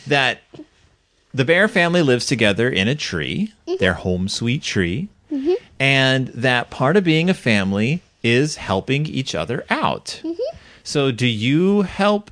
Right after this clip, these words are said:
Speaker 1: people out in your family?
Speaker 2: Mm-hmm.
Speaker 1: What do you do to help out?
Speaker 2: Set the dinner table and clean up my toys.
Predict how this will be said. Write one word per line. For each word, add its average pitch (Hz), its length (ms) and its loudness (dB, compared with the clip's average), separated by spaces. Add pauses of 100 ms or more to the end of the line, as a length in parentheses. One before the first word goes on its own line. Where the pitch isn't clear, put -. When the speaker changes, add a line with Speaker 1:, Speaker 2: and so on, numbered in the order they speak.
Speaker 1:
people 202 300 -2
out 202 240 0
in 127 140 0
your 104 180 2
family? 202 580 -4
Speaker 2:
Mm-hmm. 466 200 -14 (120)
Speaker 1:
What 135 140 4
do 117 80 4
you 104 100 6
do 95 160 -2
to 82 80 -2
help 82 240 -2
out? 76 180 -2 (680)
Speaker 2:
Set - 340 -10
the 302 140 -4
dinner 254 320 -8
table 254 580 -6
and 220 260 -14 (440)
clean 285 280 -8
up 240 160 -10
my 269 140 -6
toys. 262 680 -8